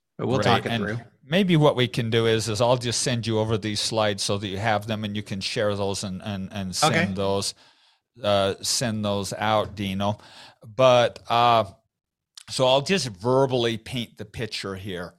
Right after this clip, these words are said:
Speaker 1: Okay, great.
Speaker 2: Um, interestingly, when I built this infrastructure, I modeled it after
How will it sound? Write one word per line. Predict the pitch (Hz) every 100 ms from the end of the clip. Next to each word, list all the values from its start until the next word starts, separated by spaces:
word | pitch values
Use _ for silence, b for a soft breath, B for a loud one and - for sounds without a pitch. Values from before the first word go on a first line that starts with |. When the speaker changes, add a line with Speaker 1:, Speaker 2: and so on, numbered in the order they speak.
| _
Speaker 1:
Okay, | 202 226 214
great. | 226 214 - _ _
Speaker 2:
Um, | 123 123 123 117 - _ _ 165 226
interestingly, | - 220 - - 135 127 131 127
when | 120 131 117
I | 127
built | 117 120 151 175 -
this | 143 139 -
infrastructure, | 139 139 135 120 - 117 110 - 117 -
I | 127
modeled | 127 123 127 170 180 165 139
it | 127 120
after | 135 139 139 - - 123 131